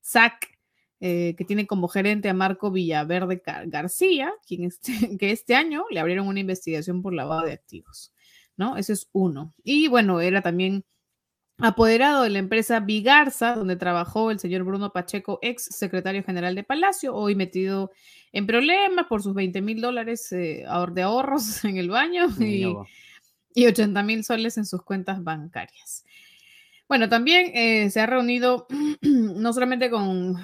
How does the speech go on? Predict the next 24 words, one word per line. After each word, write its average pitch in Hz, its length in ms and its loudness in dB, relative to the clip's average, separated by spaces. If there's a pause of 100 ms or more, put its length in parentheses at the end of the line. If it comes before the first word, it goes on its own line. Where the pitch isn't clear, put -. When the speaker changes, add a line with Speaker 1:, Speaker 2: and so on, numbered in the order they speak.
(140)
Speaker 1:
con 202 160 -2
empresarios 233 500 0
de 233 120 0
eso, 254 140 -4
sino 233 420 -2 (840)
con 196 640 0
otros 240 300 -4
empresarios 233 340 0
de 214 120 0
Aldalab 190 520 0
Sac, 320 520 -2
eh, - 540 -14 (260)
bueno, 180 420 -6 (160)
y 202 140 -10
también 220 420 -2
con, 196 340 -2 (100)
lo 196 140 -2
que 196 140 -2
llamó 208 160 2
la 269 80 -2
atención 247 420 -4
fue 240 340 0
su 240 140 -6
reunión 214 640 -2